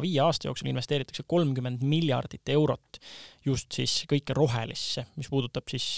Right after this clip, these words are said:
äh, taastuvenergiat, elektriautosid, äh, ja pluss siis sellised, ütleme, perspektiivikad,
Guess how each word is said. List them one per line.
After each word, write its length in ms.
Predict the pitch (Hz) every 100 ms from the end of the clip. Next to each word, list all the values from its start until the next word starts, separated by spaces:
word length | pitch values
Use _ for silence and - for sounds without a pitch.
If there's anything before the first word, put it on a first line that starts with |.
| 127
äh, 340 | 127 123 123 -
taastuvenergiat, 1000 | 131 147 - 135 131 139 131 127 127 -
elektriautosid, 1080 | 131 - - 131 135 - 131 131 127 _ -
äh, 80 | 123 - - - -
ja 100 | - 127
pluss 200 | 139 -
siis 80 | -
sellised, 320 | 131 127 127
ütleme, 460 | 135 127 123 123 123
perspektiivikad, 800 | 131 - - 170 147 - 139